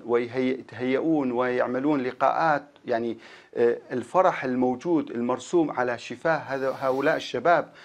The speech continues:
هؤلاء الشباب اللي سرقت، سرقت، آه، طفولتهم وسرقت ش-، سرق شبابهم، هذول الشباب فعلا اليوم، آه، البسمة، آه، مرتسمة على شفاههم، والأمل، آه، يشع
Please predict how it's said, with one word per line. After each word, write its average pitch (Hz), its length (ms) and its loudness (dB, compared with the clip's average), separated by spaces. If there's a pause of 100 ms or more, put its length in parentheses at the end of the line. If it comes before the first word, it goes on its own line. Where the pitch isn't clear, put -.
(120)
هؤلاء 143 220 4
الشباب 151 420 -2
اللي 131 180 -4
سرقت، 170 680 -4 (200)
سرقت، 160 520 0 (500)
آه، 123 440 2
طفولتهم 143 760 0
وسرقت 135 480 -2 (220)
ش-، - 160 -8 (180)
سرق 139 600 0
شبابهم، 165 720 2 (460)
هذول 165 280 -2
الشباب 165 520 0 (340)
فعلا 156 400 0
اليوم، 165 480 -2 (520)
آه، 131 240 2 (140)
البسمة، 127 800 -2 (300)
آه، 127 200 0
مرتسمة 135 540 -2
على 135 220 0
شفاههم، 127 640 -6 (400)
والأمل، 139 1000 2 (280)
آه، 123 500 2
يشع 135 360 2